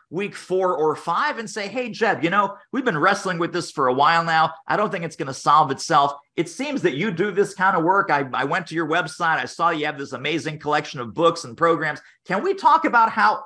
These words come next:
so they will come to you about twenty percent of the time, even before you invite them to a conversation. And this is the magic door opener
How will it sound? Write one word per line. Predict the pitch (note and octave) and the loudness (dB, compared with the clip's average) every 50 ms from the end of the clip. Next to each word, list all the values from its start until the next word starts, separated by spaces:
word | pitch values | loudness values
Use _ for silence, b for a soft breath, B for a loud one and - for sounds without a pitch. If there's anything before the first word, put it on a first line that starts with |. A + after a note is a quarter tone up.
| - _ _ _ _ _ _ _ | -16 _ _ _ _ _ _ _
so | - G3+ G3+ | -2 -2 -2
they | E3+ D3 - C#4+ C#4+ D4 E4 | -2 -2 -2 -2 -2 0 -2
will | E4 D#4+ D#4+ D4 - | -2 -2 -4 -4 -4
come | - - A#3+ C4 C4+ C4 - | -4 -4 -4 -4 -4 -6 -8
to | - - A3 | -10 -10 -12
you | G3+ F3+ G#3 C#4+ D#4 E4 D4 A3+ F#3+ F3+ F3+ G3 G3+ G3 G3 B B _ - | -10 -8 -6 -4 -2 -2 0 0 2 2 2 2 0 -4 -6 B B _ -6
about | - - G3+ G3 - - | -2 0 0 0 -2 -4
twenty | - - A3 C4+ D4+ D4+ - | -2 0 0 2 2 0 -2
percent | - B3 A#3+ - - A#3 A#3+ A#3+ | -4 -6 -4 0 2 2 2 4
of | |
the | G3+ G#3 | 2 0
time, | G#3 - A#3 B3+ C4 B3 A3+ G#3 F3 - _ _ _ _ | 0 0 0 2 2 4 2 0 -2 -8 _ _ _ _
even | G#3 C4 C#4+ C4+ C4 B3+ A#3 E3 | -6 -4 -4 -2 -4 -4 -4 -2
before | G#3 G#3 - - - - C4 C#4+ C4+ A#3 G#3+ G#3 - - A#2+ | -2 -2 -2 -4 -4 -4 0 2 4 6 6 4 2 0 -4
you | A#2+ E3+ A3 A3+ A3 | -6 -4 -2 0 0
invite | G3+ F#3 E3 C#3 F3+ F3 F3 E3+ - | 0 0 0 0 0 0 0 -2 -2
them | G#3+ A3+ C4 B3+ F3+ | -2 -4 -2 -2 -2
to | E3+ D#3 | -2 -2
a | D3 | -2
conversation. | D3+ - D3+ C#3+ C#3 C3+ A#2+ C#3 A#2 G2 B2+ B2 A#2 A#2 A#2+ - C#3+ C3+ C#3+ D#3 D#3 b b b b _ _ | -2 -4 -4 -4 -4 -4 -4 -6 -6 -4 -2 -2 -2 -2 -2 -4 -4 -4 -4 -4 -8 b b b b _ _
And | - D3+ D#3+ C#3+ | -2 -2 2 2
this | D3+ A3+ A#3 - | 2 2 2 2
is | B3+ B3+ F#3 | -2 -2 -2
the | D3 E3+ | 0 0
magic | D#3 D3 D3+ F3 G#3 A#3+ C4 A#3+ - G#3+ G#3 D#3+ E3 | 0 0 0 0 0 0 0 0 -2 -4 -4 -2 0
door | - F#3+ G3+ A3 G#3 C3+ | 2 4 4 6 4 4
opener | A#2+ C#3+ C#3 C#3 C#3 C#3 C3 C3 C3+ C#3 C3+ - | 4 4 4 4 2 -2 -2 0 0 0 -2 -4